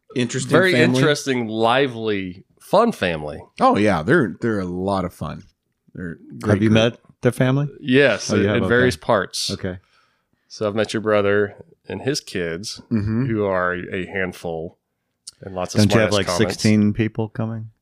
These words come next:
Speaker 1: Yeah, so it'll be myself, Bridget, Bridget's parents, my aunt, my Chinese aunt, uh, my mother,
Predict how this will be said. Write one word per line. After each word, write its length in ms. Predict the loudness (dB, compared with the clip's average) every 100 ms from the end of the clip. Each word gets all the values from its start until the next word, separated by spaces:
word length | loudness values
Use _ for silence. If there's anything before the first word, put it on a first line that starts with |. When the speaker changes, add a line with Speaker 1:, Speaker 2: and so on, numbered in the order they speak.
| 2
Speaker 1:
Yeah, 240 | 4 6
so 540 | 4 4 6 6 4 0 2
it'll 240 | 4 4
be 400 | 4 2 0 -4 -6
myself, 640 | -4 0 2 2 2 -6 _ -12
Bridget, 640 | -2 0 0 -4 -6 -4
Bridget's 320 | 2 2 2 -4
parents, 560 | -4 -2 -2 -6 -10 -8
my 320 | -6 -6 -8 -6
aunt, 480 | -4 -4 -6 -12 _ _ _ -14
my 120 | -12
Chinese 480 | -2 0 0 -2 -4
aunt, 320 | -8 -10 -16 _ -20 -20 -20 _ _ -20 _ -14
uh, 240 | -10 -8
my 220 | -4 -2
mother, 640 | 2 4 4 4 2 0